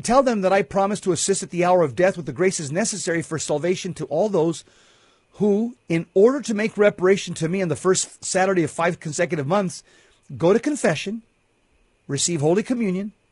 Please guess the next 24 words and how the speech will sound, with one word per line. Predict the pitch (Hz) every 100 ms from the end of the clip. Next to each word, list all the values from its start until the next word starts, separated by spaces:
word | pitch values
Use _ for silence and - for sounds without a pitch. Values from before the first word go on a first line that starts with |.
| _ _ _ _
say | - - 147
five | - 185 175
decades | 185 220 214
of |
the | 254
Rosary, | 220 180 156 180
and | 160
keep | 139 202
me | 208
company | - 190 - 185
for | 180 190
a |
quarter | 185 151 151 147 -
of | 151
an | 151
hour, | 180 170 104 - _ _ _ -
meditating | 139 165 185 180 185 190
on | - 165
the | 175
fifteen | - 147 165 151
mysteries | 135 123 - 143 139
of | 127
the | 139
Rosary." | 156 170 120 110